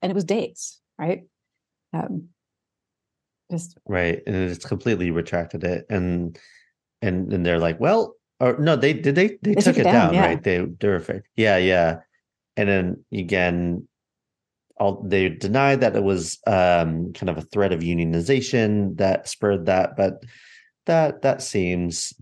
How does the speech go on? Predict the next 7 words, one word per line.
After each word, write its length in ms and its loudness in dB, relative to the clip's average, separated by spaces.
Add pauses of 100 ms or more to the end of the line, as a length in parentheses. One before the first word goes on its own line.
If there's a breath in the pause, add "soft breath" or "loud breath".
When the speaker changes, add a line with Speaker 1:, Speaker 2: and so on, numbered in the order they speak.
Speaker 2:
uh, 180 2
very 640 0
<laughs> 640 -10
unlikely. 440 -8 (640 loud breath)
Speaker 1:
Yeah. 340 4
Speaker 2:
Um, 300 -2 (460)
Speaker 1:
Mm. 140 -4